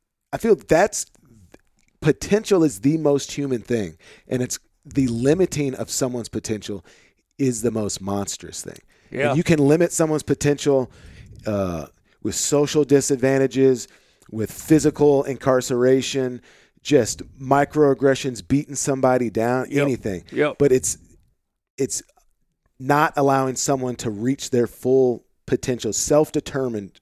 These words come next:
Speaker 1: potential is, is the most evil thing.
Speaker 2: Yeah, that's inc-, that's cool. Yeah.
Speaker 1: You know, and
Speaker 2: I
Speaker 1: you can
Speaker 2: agree
Speaker 1: do it
Speaker 2: with
Speaker 1: just
Speaker 2: that.
Speaker 1: by destroying somebody.
Speaker 2: Right.
Speaker 1: That's, uh, what's that line from, uh, that movie Unforgiven?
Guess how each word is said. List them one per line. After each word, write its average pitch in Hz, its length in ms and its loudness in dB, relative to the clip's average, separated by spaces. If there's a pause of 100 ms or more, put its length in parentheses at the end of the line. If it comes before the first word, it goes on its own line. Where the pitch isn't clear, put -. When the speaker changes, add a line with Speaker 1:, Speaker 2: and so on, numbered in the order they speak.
Speaker 1:
potential 117 440 -6
is, 113 200 -6 (300)
is 180 300 6
the 170 100 6
most 151 320 2
evil 160 240 0
thing. 160 260 -2 (180)
Speaker 2:
Yeah, 143 220 0
that's 143 200 -2
inc-, 143 200 0
that's 139 180 0
cool. 127 300 0 (120)
Yeah. 113 220 -4 (240)
Speaker 1:
You - 60 -4
know, 139 80 4
and 143 80 4
Speaker 2:
I - 40 4
Speaker 1:
you 208 60 4
can 175 80 4
Speaker 2:
agree 147 40 0
Speaker 1:
do 185 60 10
it - 20 8
Speaker 2:
with 170 80 4
Speaker 1:
just 165 100 6
Speaker 2:
that. 170 60 8
Speaker 1:
by 156 60 4
destroying 190 380 2
somebody. 110 1120 0
Speaker 2:
Right. 139 340 -2
Speaker 1:
That's, 165 340 4
uh, 127 280 2
what's 156 160 -4
that 127 160 -2
line 135 260 0
from, 110 300 -6
uh, 78 240 -8 (1300)
that 131 120 0
movie 120 220 0
Unforgiven? 135 760 0